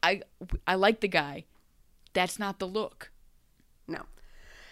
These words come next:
Speaker 2: And he finds a flower growing. Oh no!
Speaker 1: Son of
Speaker 2: This
Speaker 1: a
Speaker 2: is
Speaker 1: bitch.
Speaker 2: bad. So, uh, he enlists some help, uh, to, uh, rectify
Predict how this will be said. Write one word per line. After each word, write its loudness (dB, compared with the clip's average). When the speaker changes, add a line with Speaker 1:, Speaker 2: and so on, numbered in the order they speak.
Speaker 2:
And 6
he 0
finds 8
a 2
flower 8
growing. 4
Oh 12
no! 12
Speaker 1:
Son -8
of -4
Speaker 2:
This 4
Speaker 1:
a 8
Speaker 2:
is 6
Speaker 1:
bitch. 4
Speaker 2:
bad. 10
So, 10
uh, 10
he 4
enlists 4
some 0
help, 2
uh, -2
to, -2
uh, -10
rectify -4